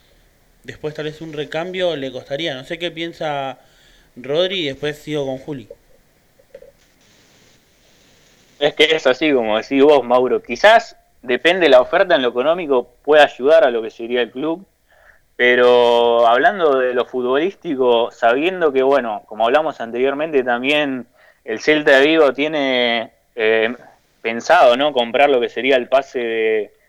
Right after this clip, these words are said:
Speaker 2: Jonathan Silva, de Lucas Olaza, perdón, me confundí de lateral. <laughs> Y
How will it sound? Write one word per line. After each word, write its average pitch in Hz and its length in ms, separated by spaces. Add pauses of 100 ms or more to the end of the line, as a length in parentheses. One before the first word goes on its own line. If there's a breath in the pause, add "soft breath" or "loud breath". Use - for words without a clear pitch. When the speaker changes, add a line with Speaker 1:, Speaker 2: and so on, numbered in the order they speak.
(140)
Speaker 2:
Jonathan 131 460
Silva, 160 480 (560)
de 123 1080
Lucas 135 320
Olaza, 135 400
perdón, 139 380
me 110 100
confundí 120 520
de 131 80
lateral. 123 520 (160)
<laughs> - 720
Y 127 1120